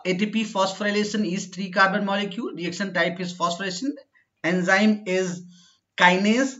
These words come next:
The, the, there is a three phosphoglycerate kinase for the synthesis of one three bis phosphoglycerate. Now another step of this, uh,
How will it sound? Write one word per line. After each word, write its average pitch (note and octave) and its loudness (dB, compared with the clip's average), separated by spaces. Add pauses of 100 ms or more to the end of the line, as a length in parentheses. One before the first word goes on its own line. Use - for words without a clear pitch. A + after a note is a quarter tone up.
(120)
The, E3+ 4
the, E3+ 0
there F3+ -4
is - -8
a D#3 -2
three A3+ 0
phosphoglycerate F#3+ -2
kinase E3+ 2 (440)
for E3+ 4
the F3+ -4
synthesis F#3 -4
of E3+ 2
one E3+ -2
three D#3 -6
bis D#3 -4
phosphoglycerate. C#3 -4 (2500)
Now F3+ 0
another G#3+ 6
step A#3 0
of G#3+ 8
this, G#3+ 6
uh, F3+ 6